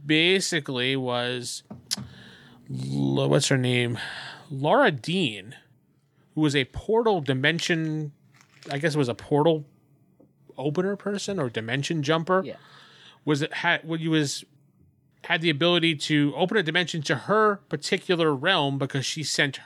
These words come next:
Speaker 1: her daughter, who was Goblin, in there thinking it was a paradise realm, the live world, if you wanna call it. Well, it's spelled that way. I,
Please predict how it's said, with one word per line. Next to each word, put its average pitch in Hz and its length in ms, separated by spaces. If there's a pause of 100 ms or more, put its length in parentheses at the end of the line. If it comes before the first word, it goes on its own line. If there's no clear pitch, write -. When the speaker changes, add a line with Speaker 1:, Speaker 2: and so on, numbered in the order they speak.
Speaker 1:
her 285 220
daughter, 127 460
who 131 160
was 110 180
Goblin, 127 720 (580)
in 202 200
there 175 180
thinking 156 460
it 143 180
was 147 220
a 127 140
paradise 151 840
realm, 117 400 (240)
the 123 120
live 131 420
world, 117 520
if - 120
you 127 60
wanna 117 120
call 127 300
it. 131 80 (440)
Well, 131 140
it's - 160
spelled 156 300
that 123 200
way. 127 120
I, 147 100